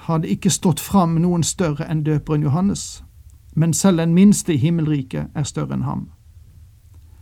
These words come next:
Av og til liker vi å debattere spørsmålene om hvem som var den største – Abraham, Moses eller David. Jesus stadfester at Johannes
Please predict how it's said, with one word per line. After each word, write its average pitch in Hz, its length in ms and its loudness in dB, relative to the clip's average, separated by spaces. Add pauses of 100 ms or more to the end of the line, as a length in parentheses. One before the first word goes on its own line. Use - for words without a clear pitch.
(1040)
Av 233 200 4
og 208 120 2
til 208 200 6
liker 196 400 4
vi 156 120 4
å 151 80 2
debattere 151 640 2
spørsmålene 139 760 -2
om 147 160 2
hvem 147 280 0
som 135 200 -2
var 139 140 -2
den 135 120 -4
største – - 600 -10 (180)
Abraham, 175 720 0 (480)
Moses 196 840 0 (520)
eller 147 160 2
David. 139 520 -4 (1000)
Jesus 202 440 8
stadfester 196 680 2
at - 200 -2
Johannes 175 680 2